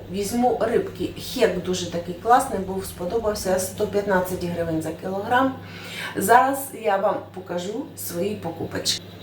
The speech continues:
На ринку купила ось така капусточка у нас по тринадцять гривень за кілограм, оце на вісімнадцять гривень. Хочеться салат з капусточки, чогось захотілось. Дивилась помідори, огірки,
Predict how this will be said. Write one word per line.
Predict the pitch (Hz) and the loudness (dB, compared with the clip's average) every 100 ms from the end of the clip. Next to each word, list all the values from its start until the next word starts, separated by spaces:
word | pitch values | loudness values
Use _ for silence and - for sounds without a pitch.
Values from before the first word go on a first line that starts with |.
| - - - - - - | -8 -6 -6 -8 -2 6
На | 262 | 8
ринку | 226 202 190 | 8 4 2
купила | - 190 208 202 202 | -2 0 4 4 4
ось | - | 2
така | 220 208 214 | 2 2 6
капусточка | 269 269 381 285 - 262 | 6 6 4 2 4 6
у | 254 | 8
нас | 240 233 | 8 4
по | - | 0
тринадцять | 220 220 226 214 214 190 | 2 4 6 4 2 2
гривень | 196 202 196 196 | 4 6 6 4
за | 202 | 2
кілограм, | 220 208 226 277 277 | 4 4 6 8 8
оце | 196 - 220 | 6 6 8
на | 220 214 | 8 8
вісімнадцять | 196 - 208 214 220 226 202 | 6 6 6 6 4 0 0
гривень. | 185 202 180 165 165 - - - - | 2 4 6 4 2 -4 -10 -10 -6
Хочеться | - 269 262 254 262 233 220 | 6 6 6 4 6 8 8
салат | 226 226 233 233 233 - - - - | 4 4 6 6 4 -10 -16 -14 -10
з | - | 2
капусточки, | 277 202 196 - 185 - 196 | 2 4 0 0 2 2 4
чогось | 190 196 180 185 | 4 4 4 4
захотілось. | 190 190 185 190 175 185 | 0 0 -2 0 4 4
Дивилась | 185 226 247 240 - | 8 12 12 10 4
помідори, | 233 240 240 254 220 | 2 4 8 8 8
огірки, | 220 214 247 - 294 311 | 6 6 4 4 4 4